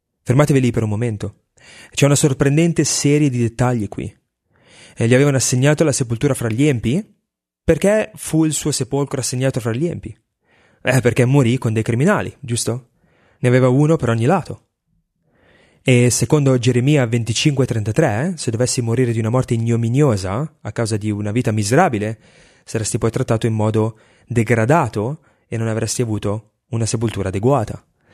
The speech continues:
Eh, questo faceva parte della loro cultura. Il massimo disprezzo era quello di lasciare il corpo alla decomposizione, di essere consumato sulla strada o di essere gettato nel fuoco senza una degna sepoltura, in accordo con Geremia venticinque trentatré.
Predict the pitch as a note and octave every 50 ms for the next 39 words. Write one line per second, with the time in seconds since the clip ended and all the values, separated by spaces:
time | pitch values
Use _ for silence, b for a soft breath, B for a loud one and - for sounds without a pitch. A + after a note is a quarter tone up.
0 | b b b b b - - G2+ - - F#3+ F3+ F#3+ D#3+ C3 - C#3 C3 B2+ B2
1 | - B2+ B2+ C3 - D3 A#2+ A#2 G#2+ A#2 B2 B2 A2+ - A#2+ A#2 A2+ G#3+ G3+ C#3
2 | F#2 - G#2+ - _ _ _ _ _ _ _ A#2 C3 B2+ - C3 A#2 A2+ A2 -
3 | - - F#3+ G#3+ G3+ D3 - - C3+ B2 B2 - C#3+ C3 A#2+ A#2+ A2+ A2+ - -
4 | C#3+ B2+ A#2+ A2+ - - E3 E3+ F3 E3+ E3+ F3+ E3+ D3+ C3+ B2+ B2+ A#2 C3+ A#2
5 | A2 A#2 A2 A2 G#2 - - - A#2+ A2 G#2+ G#2+ G#2 G#2+ C3+ C#3+ - C#3 B2 -
6 | C3 B2+ A#2 - C3+ D3 D#3 - D3+ B2 B2 A#2+ A2 G#2 - - - - - D3+
7 | D3+ A#2 G2 F#2+ F#2 G2+ A#2+ C3+ b b b b b b b b b b b A#2
8 | A2+ A#2 - B2 A2 G#2 A2+ A2 - A2 A2+ A2 G2+ G2+ - - A#2+ A2+ G#2+ G#2
9 | G#2 G#2 G2+ - - G#2 G2 G2+ A2 A2 G#2+ G#2+ G#2 - - G#2 G#2 G2 G2 -
10 | B2 A2+ G2 G2 G2+ G2+ A2 - - G#2 G2+ G2+ - A2 G#2 G#2 G#2 - G#2 G2+
11 | G2 G#2+ G2 G2+ G#2+ G#2+ G#2 G2 G2+ G2 - - - - G2+ G2+ G2+ - - G2
12 | F#2+ - - - G#2+ G2 F#2+ G#2+ -